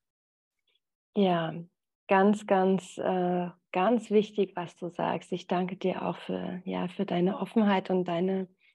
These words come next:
Geschichte auch dazu. Und das kann ich auch so absolut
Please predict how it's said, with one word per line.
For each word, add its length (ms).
Geschichte 580
auch 120
dazu. 680
Und 100
das 140
kann 200
ich 160
auch 140
so 80
absolut 680